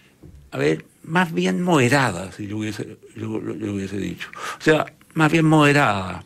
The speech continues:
sí, más bien moderada. Yo puedo considerarlo un gran mediocre,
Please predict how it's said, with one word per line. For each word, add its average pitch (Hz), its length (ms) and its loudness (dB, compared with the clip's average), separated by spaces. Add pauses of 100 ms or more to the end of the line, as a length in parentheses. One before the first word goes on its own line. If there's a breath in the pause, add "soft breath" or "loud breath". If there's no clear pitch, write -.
(100)
sí, 160 260 -4 (220)
más 160 140 -6
bien 156 160 -4
moderada. 104 500 -2 (360 loud breath)
Yo 233 180 6
puedo 226 260 4
considerarlo 175 760 0
un 170 80 2
gran 160 200 0
mediocre, 143 680 0